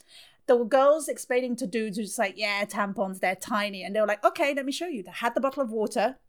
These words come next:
open, took out the tampon, dipped it into the top of the water. The tampon obviously, like, bloats up completely,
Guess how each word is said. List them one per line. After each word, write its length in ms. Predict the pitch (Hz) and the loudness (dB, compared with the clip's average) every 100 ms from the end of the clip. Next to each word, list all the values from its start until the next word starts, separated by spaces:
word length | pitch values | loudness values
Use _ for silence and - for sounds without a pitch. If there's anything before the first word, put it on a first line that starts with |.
| _ | _
open, 440 | 226 196 196 220 - _ _ _ _ - _ - | 0 2 -2 -6 -8 _ _ _ _ -20 _ 0
took 120 | 349 | 2
out 160 | 339 | 2
the 40 | 320 | 0
tampon, 500 | 302 240 220 226 247 | 2 2 2 0 -2
dipped 300 | 180 269 - | -2 -2 0
it 100 | 294 | 0
into 240 | 240 233 247 | 0 0 -2
the 80 | 226 | 0
top 220 | 262 233 | 0 0
of 100 | 190 | -6
the 80 | 196 | -2
water. 480 | 202 202 196 180 - - - - - | -2 -2 -4 -6 -8 -8 -4 -4 2
The 100 | 247 | 2
tampon 420 | 269 269 269 226 | 4 0 0 -4
obviously, 400 | 208 202 - 185 175 | -4 -4 -4 -4 -4
like, 140 | 175 | -10
bloats 680 | 202 165 240 226 233 233 226 | -10 -6 -2 4 4 4 2
up 160 | 220 - | -4 -2
completely, 520 | 220 220 226 208 | -6 -6 -8 -8